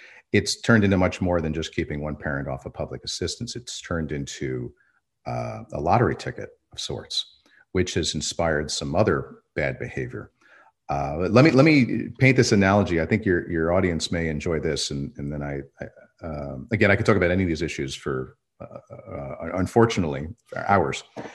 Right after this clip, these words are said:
Um, let's say there's a scenario where, um, dad, and 'cause in ninety percent of cases, dad's the one who pays child support.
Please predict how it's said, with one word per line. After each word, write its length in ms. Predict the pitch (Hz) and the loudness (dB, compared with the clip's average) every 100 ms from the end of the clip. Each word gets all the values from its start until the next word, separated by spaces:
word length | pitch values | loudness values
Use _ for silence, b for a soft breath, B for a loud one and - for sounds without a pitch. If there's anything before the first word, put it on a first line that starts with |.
| B B _ _ | B B _ _
Um, 520 | 101 95 87 82 78 - _ _ _ _ _ - | 4 6 4 0 -4 -10 _ _ _ _ _ 4
let's 200 | 143 - | 4 6
say 240 | 185 160 | 6 8
there's 200 | 135 113 | 8 6
a 60 | 110 | 4
scenario 500 | 110 90 95 87 82 | 4 4 4 4 2
where, 520 | 78 80 78 73 - - | 2 2 2 -2 -6 -4
um, 500 | 82 76 69 - - _ 95 | -2 -2 -4 -8 -14 _ -8
dad, 560 | 87 95 95 92 85 - - - | 2 4 6 4 0 -8 -14 -8
and 180 | 82 - | -8 -4
'cause 200 | 90 - _ _ - | -6 -6 _ _ -6
in 100 | 87 | 0
ninety 220 | 92 95 | 2 0
percent 280 | - - 76 | -2 -4 -6
of 60 | |
cases, 400 | 69 73 71 - | -4 -6 -6 -8
dad's 280 | 69 73 73 | -6 -6 -6
the 60 | 78 | -8
one 100 | 69 | -10
who 60 | |
pays 240 | 67 69 - | -10 -10 -10
child 280 | - 69 67 | -8 -8 -10
support. 440 | 69 - 64 65 | -14 -12 -12 -10